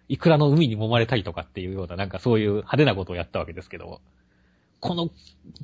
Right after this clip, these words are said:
差が素晴らしいみたいなことをね、こう、体で表現してましたけれども、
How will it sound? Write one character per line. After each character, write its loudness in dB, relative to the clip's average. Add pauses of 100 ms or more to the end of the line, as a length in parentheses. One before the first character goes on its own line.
(320)
差 -2
が 4
素 0
晴 2
ら 4
し -4
い 2
み 4
た 4
い 2
な -4
こ -6
と -6
を -6
ね、 -8 (100)
こ -8
う、 -12
体 2
で 0
表 2
現 -6
し -20
て -10
ま -10
し -14
た -10
け -12
れ -12
ど -18
も、 -16